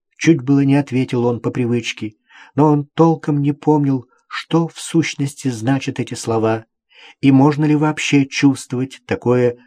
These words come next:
каменным сердцем. "Все будет хорошо", прошептала она,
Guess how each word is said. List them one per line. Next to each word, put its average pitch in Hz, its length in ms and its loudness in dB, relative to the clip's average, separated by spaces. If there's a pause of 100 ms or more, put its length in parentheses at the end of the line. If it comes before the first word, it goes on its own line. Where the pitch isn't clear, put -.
(180)
каменным 123 480 -2
сердцем. 98 640 -8 (1600)
"Все - 280 -8
будет 131 280 -4
хорошо", 123 800 -8 (480)
прошептала 104 640 -2
она, 113 340 0